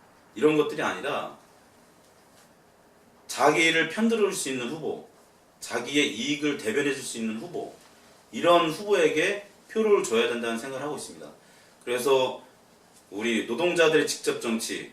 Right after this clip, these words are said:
농민들의 직접 정치, 노동자들의 요구, 농민들의 요구, 자신의 요구를 담을 수 있는 후보에게 표를 꼭 달라. 이것이 진보 정치의 싹을 틔우는 것이고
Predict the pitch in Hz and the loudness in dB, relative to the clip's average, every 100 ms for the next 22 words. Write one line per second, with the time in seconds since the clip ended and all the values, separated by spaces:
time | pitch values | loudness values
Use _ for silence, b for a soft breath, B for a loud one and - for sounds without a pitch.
0 | - 113 139 139 127 131 - - - 110 | -10 -6 -4 -2 0 -2 -4 -10 -12 -10
1 | - 98 76 - _ 98 127 151 147 143 | -8 -8 -10 -16 _ -4 0 4 4 4
2 | 135 127 98 95 - - 104 127 160 147 | 2 2 0 -4 -8 -10 -8 -4 -2 -2
3 | 143 120 95 90 78 - b b - 131 | 0 0 0 -8 -14 -16 b b -6 -2
4 | 135 185 170 117 131 165 - - 113 113 | 0 4 4 2 -2 -2 -2 -2 -6 -6
5 | 123 117 113 190 175 123 151 139 - B | -6 -6 -8 -4 -2 -2 0 -2 -2 B
6 | B B - 196 185 - 196 - 101 101 | B B 0 2 2 -2 -6 -6 -4 -2
7 | 95 107 - - - _ _ b b - | 0 -2 -6 -12 -20 _ _ b b -8
8 | 131 160 151 165 147 - - - - 147 | 0 2 4 4 2 0 -12 -14 -6 -2
9 | 170 170 156 151 - 151 143 185 180 - | 0 0 0 0 4 4 4 2 2 0
10 | 220 214 180 139 - 120 151 - - | -4 -4 -4 -4 -6 -4 -4 -4 -8